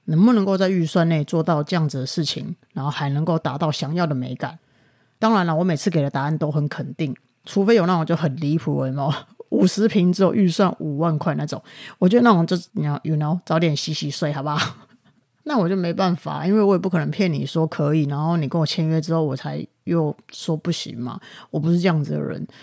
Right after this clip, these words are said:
那我个人的想法是说，只要两边好好合作，然后呢，设立好把预算要怎么花，看要花在哪，花多少，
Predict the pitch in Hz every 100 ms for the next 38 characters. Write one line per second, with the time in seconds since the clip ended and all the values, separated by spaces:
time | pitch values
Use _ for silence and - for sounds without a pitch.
0 | - - 190 180 - _ _ - 165 233
1 | 190 165 165 170 156 143 156 160 151 156
2 | _ - 151 147 185 165 147 123 127 156
3 | 151 170 - - 147 151 147 131 143 170
4 | 151 165 - - - 156 165 170 156 147
5 | - 185 170 156 147 151 139 185 165 180
6 | 170 165 135 139 - 170 165 175 180 170
7 | 175 175 180 165 135 - 170 180 180 160
8 | -